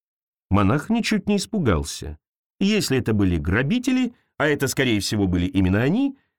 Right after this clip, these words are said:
то ему действительно нечего было бояться. Деньги за дрова он уже отдал старости, и кроме плаща и посоха отнимать у него было нечего. "Погодь!" —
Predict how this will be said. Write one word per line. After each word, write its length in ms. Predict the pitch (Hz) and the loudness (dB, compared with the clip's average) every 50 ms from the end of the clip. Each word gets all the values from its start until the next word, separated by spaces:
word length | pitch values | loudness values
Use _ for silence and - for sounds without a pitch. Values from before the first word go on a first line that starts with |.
| _ _ _ _ _ _ _ | _ _ _ _ _ _ _
то 80 | - 214 | -2 0
ему 220 | 247 269 294 302 | 2 2 2 0
действительно 840 | 220 226 240 202 - - 170 214 262 277 - 285 277 269 262 254 220 | 0 0 0 -2 -2 -2 -2 -2 -2 -2 -2 -2 -2 0 0 0 0
нечего 480 | 202 202 208 202 - - 196 185 180 | 0 0 0 -2 -4 -6 -6 -4 -4
было 260 | 160 135 147 143 135 | -2 -2 0 0 0
бояться. 600 | 120 107 104 90 82 78 71 - - - - 71 - _ _ _ _ _ _ _ _ _ _ _ - - | 0 0 0 0 0 -2 -4 -8 -12 -14 -14 -18 -20 _ _ _ _ _ _ _ _ _ _ _ -8 -4
Деньги 360 | 139 196 202 160 143 120 127 | 0 0 2 2 2 2 0
за 140 | 113 113 117 | 0 0 0
дрова 280 | 113 117 113 110 110 | 2 2 0 0 0
он 160 | - 113 127 | 0 0 0
уже 200 | 135 123 120 143 | 0 2 2 2
отдал 380 | 139 139 127 110 110 143 147 131 | 2 0 0 0 0 0 0 -2
старости, 720 | - - - - 214 247 262 269 254 254 - - 269 262 254 _ _ _ _ _ _ _ _ _ _ _ - | -4 -6 -4 -2 -2 0 0 -2 -4 -6 -6 -4 -4 -4 -4 _ _ _ _ _ _ _ _ _ _ _ -2
и 140 | 240 262 - | -2 0 0
кроме 380 | - 185 202 226 208 190 180 | 2 2 2 2 2 0 0
плаща 460 | 156 151 160 170 - - - 127 123 | 0 0 0 0 0 -2 -2 0 0
и 120 | 107 95 87 | 0 0 0
посоха 520 | 82 - - 240 254 - 277 233 - 160 | -2 -2 -2 -2 0 0 -4 -4 -2 -2
отнимать 460 | 131 - - 107 104 139 214 233 - | -2 -2 0 0 0 0 0 -2 -2
у 20 | 220 | -2
него 360 | 214 214 202 208 202 196 _ - | -2 0 0 0 -2 -4 _ -6
было 420 | - - - 185 175 165 160 160 156 _ _ _ _ _ | -4 -2 0 0 0 -2 -4 -6 -10 _ _ _ _ _
нечего. 720 | - 73 73 73 78 76 - - - 80 73 71 71 69 - _ _ _ _ _ _ _ _ _ _ _ _ _ _ | -16 -12 -6 -4 -4 -4 -4 -4 -4 -4 -4 -4 -8 -10 -12 _ _ _ _ _ _ _ _ _ _ _ _ _ _
"Погодь!" — 1300 | - 143 143 147 160 196 185 185 180 165 160 151 131 113 92 85 - _ - - - - - - - - | -2 0 0 2 2 2 2 2 2 2 2 2 2 0 0 -2 -4 _ -14 -10 -8 -8 -8 -8 -10 -12